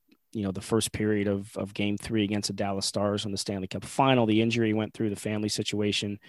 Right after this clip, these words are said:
he had as well. For him to come back and put up the numbers and perform the, the way that he is, I mean, it was his fifth playoff goal tonight.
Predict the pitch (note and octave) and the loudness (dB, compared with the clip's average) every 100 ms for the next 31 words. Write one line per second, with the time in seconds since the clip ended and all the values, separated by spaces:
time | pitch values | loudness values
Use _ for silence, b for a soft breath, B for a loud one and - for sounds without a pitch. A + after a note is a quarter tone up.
0 | B B B B B2 A#2 A2+ G#2+ A2 G#2+ | B B B B 4 6 8 6 4 4
1 | G#2 - B2+ F3 C#3+ C3 A#2 A2 A2 G#2 | 4 4 6 6 6 4 6 6 6 4
2 | - G#2 G2+ b b b b - D3 C#3+ | 0 -2 -4 b b b b 8 10 10
3 | A#2+ A#2 A2+ A#2 A2 A2 G#2 G2+ - A2 | 8 6 6 4 4 2 0 -4 -2 0
4 | A2+ A2+ G#2+ G2 G2+ G#2+ G#2 F#2+ A#2 G2+ | 2 2 2 2 4 4 4 2 2 4
5 | G2+ G2 G2+ G2+ G2+ G2+ F#2+ - A2 G#2+ | 4 2 0 0 -2 -2 -4 0 2 2
6 | - - b b b b - A#2+ A#2 A2 | -2 -20 b b b b 0 6 8 8
7 | A2 - G#2+ G#2 - G#2 G2+ G2 - | 4 6 6 6 2 2 2 2 -4